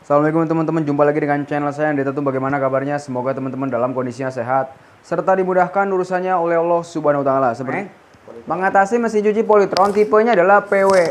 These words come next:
M, P W M apa nih, Bang? Tujuh tiga enam tiga. P W M tujuh tiga enam tiga, kasusnya adalah bocor air.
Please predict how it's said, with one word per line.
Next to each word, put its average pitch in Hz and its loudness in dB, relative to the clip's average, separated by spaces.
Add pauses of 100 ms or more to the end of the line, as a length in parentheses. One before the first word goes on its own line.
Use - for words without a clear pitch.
M, 233 0 (480)
P - -2
W 190 4 (180)
M 226 2
apa 185 0
nih, 185 2
Bang? 151 4
Tujuh 180 0
tiga 196 2
enam 190 0
tiga. 165 2 (320)
P - -4
W 190 6
M 214 2
tujuh 196 0
tiga 175 0
enam 175 -2
tiga, 156 0
kasusnya 190 0
adalah 156 2
bocor 156 0 (160)
air. 147 0